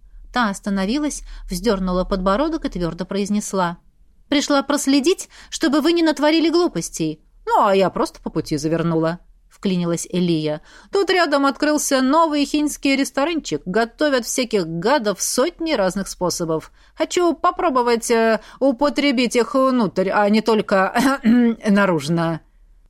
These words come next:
Илья коротко кивнул ей, хотя и устремлений не разделял. Это во время армейской службы, когда были нелады с поставками, случалось есть всякое, в том числе и змей. А в мирное время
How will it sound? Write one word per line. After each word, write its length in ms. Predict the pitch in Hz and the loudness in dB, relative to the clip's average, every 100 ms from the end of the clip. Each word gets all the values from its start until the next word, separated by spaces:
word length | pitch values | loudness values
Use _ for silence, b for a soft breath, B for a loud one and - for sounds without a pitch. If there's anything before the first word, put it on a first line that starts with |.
| _ | _
Илья 340 | 330 330 311 294 | -2 2 2 2
коротко 440 | 285 269 240 240 | 0 0 -2 -6
кивнул 440 | 233 247 254 311 | -4 0 0 0
ей, 200 | 196 170 | 0 -2
хотя 360 | 165 190 185 220 | -2 -4 -2 0
и 80 | 214 | 0
устремлений 760 | 208 - 214 202 185 180 190 | -2 -2 0 2 2 0 0
не 160 | 202 208 | 0 2
разделял. 640 | 208 185 214 208 165 151 - _ _ _ | 0 0 0 0 -2 -4 -12 _ _ _
Это 300 | - 220 - | -8 -8 -4
во 140 | 247 262 | -2 0
время 320 | 262 254 247 | 0 0 0
армейской 540 | - 240 240 233 - 240 | 0 0 -2 -2 -4 -6
службы, 480 | - 220 277 254 156 | -4 -4 -4 -4 -6
когда 360 | 170 170 170 | -4 -2 -4
были 260 | 165 175 175 | -2 -2 0
нелады 440 | 180 185 190 180 | -2 0 0 -2
с 60 | 165 | -4
поставками, 720 | 175 170 - 240 - 165 165 | -4 -4 -6 -8 -6 -6 -4
случалось 600 | - 185 - 196 190 - | -4 -4 -2 -2 -2 -4
есть 360 | 190 208 - | -2 -4 -4
всякое, 600 | - - - 208 - 151 | -12 -6 -4 -4 -4 -4
в 60 | 147 | -4
том 160 | 190 180 | -4 -4
числе 340 | 202 202 196 | -4 -2 -2
и 40 | |
змей. 500 | 185 180 196 160 143 - _ _ _ _ _ _ - | 0 0 -2 -2 -6 -16 _ _ _ _ _ _ -2
А 160 | 240 | -2
в 80 | 208 | 2
мирное 440 | 233 254 269 302 | 2 2 0 0
время 480 | 294 302 285 277 277 | 0 0 0 0 -2